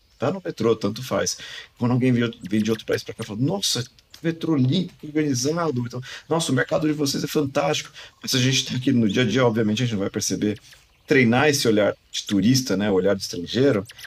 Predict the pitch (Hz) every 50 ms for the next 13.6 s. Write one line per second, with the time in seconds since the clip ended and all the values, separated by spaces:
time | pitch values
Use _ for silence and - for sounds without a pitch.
0 | - _ - - - - 104 120 120 - 147 139 131 127 - 131 117 123 - -
1 | 135 123 117 123 131 127 127 123 - 113 - 123 - 139 - - - - 131 113
2 | 104 117 131 139 - 123 107 107 107 - 127 131 139 135 131 110 101 104 117 117
3 | 113 110 - - - - _ _ _ - - 117 - _ - 156 143 139 - 131
4 | 113 120 113 113 95 107 120 110 107 98 95 - 110 - - 110 104 98 95 92
5 | 95 - - - 117 101 113 113 107 101 101 101 101 - 101 95 - - 107 92
6 | 85 - - - - - - - - - _ - 123 127 127 151 - - - -
7 | 170 175 170 139 135 139 - - - 147 113 110 120 131 147 147 - - 113 127
8 | 135 131 131 131 - - - 131 127 131 131 131 120 110 110 110 - - - _
9 | - 110 113 127 127 120 143 - - - 127 127 127 143 139 - 127 113 110 110
10 | 110 - 113 113 110 107 107 117 131 131 131 123 120 - 110 107 - 113 117 113
11 | 110 98 101 110 117 123 123 - 110 104 92 92 92 90 - - - - - -
12 | _ _ _ - - 107 - - - - 135 123 110 107 113 123 139 139 139 135
13 | - 113 92 95 107 120 127 123 107 - -